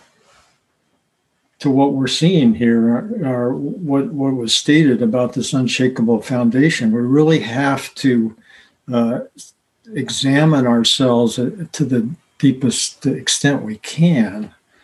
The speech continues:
to begin to, uh, have this unshakable foundation, to be able to not be,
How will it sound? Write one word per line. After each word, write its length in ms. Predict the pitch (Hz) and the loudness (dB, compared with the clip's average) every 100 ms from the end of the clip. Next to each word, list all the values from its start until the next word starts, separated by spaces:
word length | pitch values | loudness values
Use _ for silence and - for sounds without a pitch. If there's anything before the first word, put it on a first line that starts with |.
| _ _ | _ _
to 200 | - 135 | -4 0
begin 540 | 117 131 131 131 131 127 | 2 2 2 4 4 2
to, 600 | - 131 123 123 117 - _ _ _ - 123 | 0 2 4 4 2 0 _ _ _ -8 -2
uh, 340 | 120 117 117 | 2 4 2
have 480 | 117 135 147 139 117 | 0 2 2 2 2
this 280 | 120 110 139 | 2 2 2
unshakable 800 | 127 117 - 131 131 113 110 | 0 0 0 0 2 0 0
foundation, 840 | - 117 113 113 143 165 - 104 92 | -2 0 0 2 2 2 -2 -8 -6
to 120 | 127 | -4
be 220 | 113 120 | 0 2
able 320 | 120 117 113 | 4 2 0
to 140 | - 117 | -2 -2
not 520 | 110 127 135 139 - | 0 2 2 0 -2
be, 420 | 131 120 110 110 | 2 4 2 0